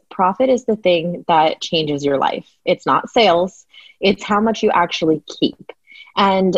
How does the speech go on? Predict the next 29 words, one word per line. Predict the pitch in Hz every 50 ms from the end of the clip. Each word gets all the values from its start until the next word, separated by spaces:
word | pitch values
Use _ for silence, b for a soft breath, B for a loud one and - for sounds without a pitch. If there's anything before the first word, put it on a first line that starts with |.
| - _ _ _ _ _ - -
before | 202 185 - 240 240 220
I | 214 214
dive | 196 190 180 175 170 165
into | 180 196 202 196 170 180
what | 165 160 170 151 - -
profit | 185 165 165 165 - 151
is, | - - 127 156 160 151 143 143 - 156
like, | 147 143 - - - -
the | 180 175 170 165 - _ _ _ - 180
being | 190 214 240 262 247 247 214 _ -
profitable | - - 190 190 190 - 180 165 147 160 165 180 180
in | 175 170
your | 165 165 156
business, | - 151 156 147 - 196 208 226 240 233 - - -
having | 190 175 185 185 196 202 190 190
enough | 185 175 175 170 170 165 - _ _ - -
to | - 185 160 160 156 156 -
keep | - - 185 175 160 -
your | 170 160 165 160
lights | 156 156 156 156 151 - 160
on | 151 151 151 151 143
and | 139 139 139 139 139 135
run | 143 151 156 156 147
your | 151 143 143
house | 139 - - 143 143 147 151 151 147 - - -
and | - 156 151
hire | - - - - 147 139 143 147 147 156 156 - -
people | - 165 151 - - 147 143 143 139 143 - -
and, | 156 143 139 143 139